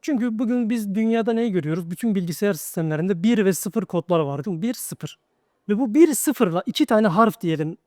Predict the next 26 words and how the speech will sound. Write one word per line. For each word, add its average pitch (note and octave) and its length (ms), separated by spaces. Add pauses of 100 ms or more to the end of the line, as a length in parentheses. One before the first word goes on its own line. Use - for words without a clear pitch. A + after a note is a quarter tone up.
rakam G3+ 280
da D#3+ 100
demeyelim. C#3+ 420 (500)
Bu D4+ 140
iki D4+ 220
harfle C#4+ 520 (920)
Metaverse'te A3 920 (500)
alem F3+ 380
yaratabiliyoruz E3 680
biz. - 320 (480)
Gözlüğümüzü F3 540
takıyoruz, A#3+ 680
o A#3 200
alemin F3+ 380
içerisine E3+ 480
giriyoruz. A#3+ 580 (300)
Biz B3+ 260
insanken G#3 720
bile F3 160
sadece C#4 560
iki B3+ 200
tane G#3+ 240
harfle, F#3+ 600
rakam F3 320
demiyorum, E3 420
harfle, E3 480